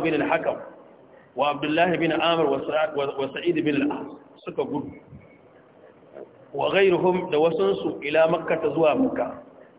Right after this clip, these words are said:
Wasta'adhanahu, a wannan lokacin sai ya nemi izinin sa, wane ne? Talhatu wa Zubair. Talha da Zubair suna cikin garin Madina bayan an kashe Sayyidina Usman.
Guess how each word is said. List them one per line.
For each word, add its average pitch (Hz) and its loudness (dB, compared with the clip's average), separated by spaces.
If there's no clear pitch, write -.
Wasta'adhanahu, 156 0
a 139 2
wannan 180 2
lokacin - 0
sai 170 0
ya 170 2
nemi 156 2
izinin 143 -2
sa, 139 0
wane 147 4
ne? 147 0
Talhatu 160 0
wa 143 -2
Zubair. 131 -4
Talha 170 2
da 147 2
Zubair 156 0
suna 160 -2
cikin 165 -6
garin 147 -2
Madina 135 -4
bayan 165 2
an 170 0
kashe 170 -4
Sayyidina 147 -2
Usman. 131 -6